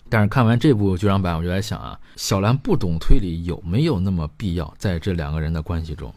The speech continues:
对柯南或者说对新一来说，最重要的事情可能就是推理吧。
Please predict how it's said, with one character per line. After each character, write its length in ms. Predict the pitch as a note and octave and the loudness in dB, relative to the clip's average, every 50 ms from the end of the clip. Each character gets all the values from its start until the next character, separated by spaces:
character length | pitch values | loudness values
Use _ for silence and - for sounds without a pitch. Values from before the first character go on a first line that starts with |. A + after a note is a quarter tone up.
| - | -2
对 380 | - D#3+ D3+ B2+ A2 G#2 G2 F2+ | 4 6 6 8 8 6 4 2
柯 280 | - - - - D3+ D3 | -2 -4 0 2 4 4
南 260 | C#3 A#2 F2+ F#2+ G2 | 4 2 2 0 -2
或 140 | G#2 A#2+ G#2+ | 0 0 0
者 40 | G2 | 2
说 140 | G2+ A2 A2 | 2 2 0
对 240 | G#2+ C#3+ C3+ A2+ | 2 2 2 2
新 240 | A2 - - C3+ C#3 | 2 2 0 0 0
一 60 | C#3 | 2
来 160 | B2 F#2+ F2+ F2+ | 0 0 0 -2
说， 180 | - G#2 G2+ | 0 -2 -2
最 180 | G2 - B2+ A2 | 0 0 0 2
重 160 | G2+ G#2+ G2+ | 2 2 2
要 120 | G2 F#2 | 2 2
的 80 | E2+ E2+ | 0 -2
事 180 | D#2+ - F#2 E2 | -2 -4 -4 -4
情 240 | E2 D#2+ D2 D#2 - - - - - _ - - | -4 -4 -4 -6 -8 -12 -20 -20 -20 _ -20 -14
可 160 | - - E2+ | -8 -4 -4
能 100 | E2 E2 | -2 -2
就 140 | F#2 G2+ F2+ | -2 -2 -2
是 60 | E2 | -4
推 200 | D#2 - - F#2+ | -2 0 0 0
理 140 | F2+ D#2+ - | 0 -2 -4
吧。 180 | - B1 - | -8 -14 -16